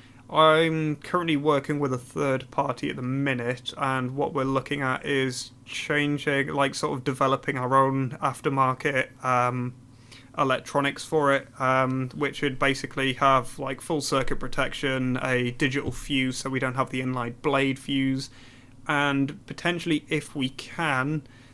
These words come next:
uh, changing out the micro switches for, um,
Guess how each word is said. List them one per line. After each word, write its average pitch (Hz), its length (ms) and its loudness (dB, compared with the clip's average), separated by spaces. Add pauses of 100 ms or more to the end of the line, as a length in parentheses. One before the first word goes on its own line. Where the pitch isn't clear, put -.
(160)
uh, 131 260 2
changing 156 580 -2
out 139 360 0
the 135 240 2
micro 135 420 0
switches 135 760 -4
for, 131 920 -2 (120)
um, 123 680 2